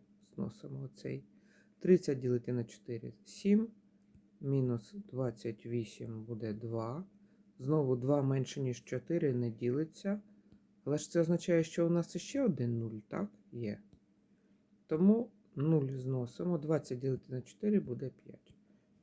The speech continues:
Мінус двадцять буде нуль. Ось у нас вийшло: тридцять дві цілих сім десятих ділити на чотири дорівнює вісім цілих сто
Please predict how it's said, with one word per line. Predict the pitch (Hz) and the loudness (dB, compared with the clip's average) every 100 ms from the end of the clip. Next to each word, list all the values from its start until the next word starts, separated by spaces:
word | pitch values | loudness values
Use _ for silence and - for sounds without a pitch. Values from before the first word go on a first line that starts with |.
| _ | _
Мінус | 139 135 123 110 101 - _ - | -4 0 0 -2 -6 -16 _ -10
двадцять | 117 120 147 - 214 208 - _ _ | -4 -4 -6 -4 -4 -6 -16 _ _
буде | 120 107 123 127 - _ - | -8 -6 -6 -8 -14 _ -10
нуль. | 127 120 110 - _ _ _ _ - _ - | -6 -6 -8 -16 _ _ _ _ -20 _ -2
Ось | 202 208 | -2 2
у | 190 | 2
нас | 151 135 | 2 -2
вийшло: | 131 123 - 120 | -4 -4 -4 -8
тридцять | 117 143 151 - 131 117 | -6 -6 -6 -6 -6 -4
дві | 127 123 | -4 -4
цілих | 120 - 120 113 104 | -6 -6 -4 -4 -8
сім | - 131 117 | -10 -6 -4
десятих | 104 113 - 135 - - 110 | -4 -8 -10 -10 -10 -14 -10
ділити | 123 120 120 - | -4 -4 -4 -8
на | 117 110 | -12 -12
чотири | - 117 - 196 233 247 - - _ _ _ | -12 -12 -2 0 0 -4 -12 -20 _ _ _
дорівнює | 131 131 131 131 131 | -2 0 2 2 0
вісім | 131 135 120 120 | 0 -4 -6 -10
цілих | - 165 185 208 208 | -8 -2 2 2 -2
сто | - - 151 190 | -12 -6 -4 -4